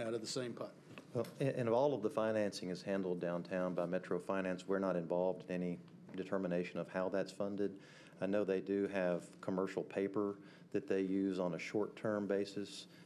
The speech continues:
Speaker 2: before they turn them into general obligation bonds. Uh, so they handle all of that downtown. We don't handle any of the debt, um, associated with the capital. Um, and then back to Doctor Gentry's question, I, I got an answer, um, from, uh,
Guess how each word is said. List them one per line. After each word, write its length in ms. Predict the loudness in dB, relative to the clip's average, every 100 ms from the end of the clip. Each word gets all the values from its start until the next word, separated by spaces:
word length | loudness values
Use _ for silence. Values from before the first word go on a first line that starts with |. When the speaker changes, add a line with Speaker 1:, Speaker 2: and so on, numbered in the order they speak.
| -4
Speaker 2:
before 300 | -4 2 4
they 120 | 4
turn 280 | 2 0 2
them 160 | 2 2
into 340 | 2 2 0 0
general 320 | 0 2 2
obligation 560 | 2 2 0 0 -2
bonds. 460 | -2 0 -2 -4 -10 -18 -20 -20 -20 -6
Uh, 160 | -2 0
so 160 | 2
they 160 | 2 2
handle 300 | 2 2 4
all 180 | 4 4
of 60 |
that 280 | 2 2 0 -4
downtown. 480 | 0 0 0 0 2
We 80 | 2
don't 220 | 0 -2
handle 300 | -2 -2 -2
any 140 | 0 -2
of 120 | -2
the 60 |
debt, 440 | -2 0 2 0 -4 -20 -20 -8
um, 360 | -6 -4 -6 -8 -14 -6
associated 680 | -2 0 -2 0 0 0 -2
with 160 | -2
the 80 | -4
capital. 500 | -4 -2 -2 -4 -6 -10 -20 -20 -20 -20 -4
Um, 260 | 0 0 -2 -4
and 180 | 0
then 200 | 0 0
back 280 | 2 0 -2
to 320 | -2 0 0 0
Doctor 240 | -2 -2
Gentry's 380 | -2 -2 0 -6
question, 440 | 0 -2 0 0 0
I, 100 | 0 -4
I 40 | -4
got 200 | 0 0
an 80 | 2
answer, 500 | 0 -2 -2 -4 -4 -12 -18 -14 -4
um, 340 | 0 0 -2 -8
from, 200 | -6 -6 -6 -10
uh, 120 | -6